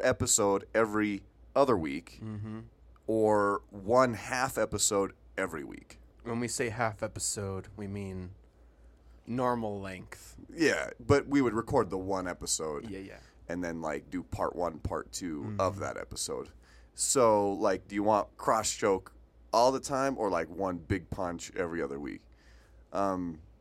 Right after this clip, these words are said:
Speaker 1: really, we're asking you if you're listening to this, let us know. <laughs>
Speaker 2: Yeah, yeah.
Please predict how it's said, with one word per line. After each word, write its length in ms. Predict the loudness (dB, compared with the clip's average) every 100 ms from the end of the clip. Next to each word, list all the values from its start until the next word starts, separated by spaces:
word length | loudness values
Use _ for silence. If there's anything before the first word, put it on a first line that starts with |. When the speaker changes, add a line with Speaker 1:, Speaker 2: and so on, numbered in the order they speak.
| -20 -20 _ -16
Speaker 1:
really, 260 | -2 2 2
we're 140 | 2 2
asking 380 | 0 -2 -6
you 80 | -6
if 120 | -6
you're 100 | -6
listening 340 | -6 -6 -8 -8
to 60 |
this, 200 | -10 -6
let 120 | -6 -2
us 180 | -4
know. 100 | -4 -10
<laughs> 60 | -12 -12
Speaker 2:
Yeah, 180 | -8 -6
yeah. 220 | -6 -8